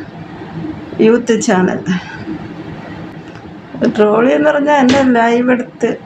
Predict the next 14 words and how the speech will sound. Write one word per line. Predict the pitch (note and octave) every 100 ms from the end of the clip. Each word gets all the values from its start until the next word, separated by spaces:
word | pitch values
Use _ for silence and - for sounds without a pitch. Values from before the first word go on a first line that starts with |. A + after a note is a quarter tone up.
| - -
ഇട്ട് | G3 - - - F3 - - - - - - - - - - - - - - - - - - - -
സംസാരം. | - A3 G3+ G#3 F#3+ - - F#3+ - - - - - - - - - - - - - - - - - - - - -
എൻ്റെ | G3+ A#3
പൊന്നെ, | A#3+ A#3 B3
എനിക്ക് | G#3+ G#3 A#3+ -
പ്രമുഖയൊന്നും | G#3+ G#3+ - A#3+ A#3 A3
ആവണ്ട. | G#3 G3+ G3 F#3+ - - - - - -
ഏ, | A3 A#3+ B3+ C4 C4 B3
എനിക്ക് | G#3 G#3 A3
പ്രമുഖയൊന്നും | A3+ G#3+ G#3+ A3 A3 G#3+
ആവണ്ട. | G#3 G3 G3 -
എനിക്ക് | G#3 G3+ G#3 G3+
സ്-, | - - - - - - - D#4 - - - - - - - - - - - - - -
ആ, | -